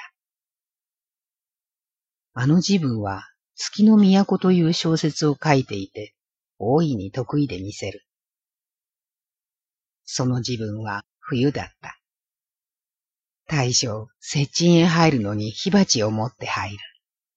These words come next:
接近へ火鉢を持って行ったとて、当たることができないじゃないかというと、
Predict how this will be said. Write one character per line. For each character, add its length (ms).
接 280
近 360
へ 80
火 180
鉢 320
を 60
持 160
っ 80
て 160
行 160
っ 40
た 140
と 120
て、 160
当 180
た 140
る 120
こ 140
と 100
が 100
で 160
き 160
な 140
い 40
じ 100
ゃ 40
な 160
い 80
か 160
と 120
い 140
う 100
と、 220